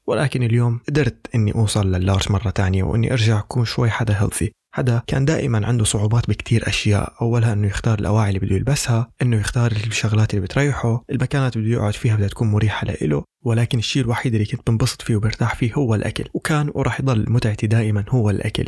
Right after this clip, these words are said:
وكرشي كان هو دائمًا رقم واحد بالنسبة لأولوياتي والشغلات اللي أنا بهتم فيها.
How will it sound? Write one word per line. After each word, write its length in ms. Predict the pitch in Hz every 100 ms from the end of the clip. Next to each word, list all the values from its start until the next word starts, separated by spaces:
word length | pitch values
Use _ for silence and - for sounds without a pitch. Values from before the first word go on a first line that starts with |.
| -
وكرشي 380 | - 147 -
كان 200 | 117 117
هو 140 | 113 107
دائمًا 360 | 104 104 98 101
رقم 400 | 107 113 - 98
واحد 220 | 104 101
بالنسبة 380 | - 98 98 -
لأولوياتي 720 | 98 110 104 98 98 98 98
والشغلات 420 | 110 - 107 101 113
اللي 140 | -
أنا 120 | 101
بهتم 300 | 95 - 98
فيها. 260 | - 78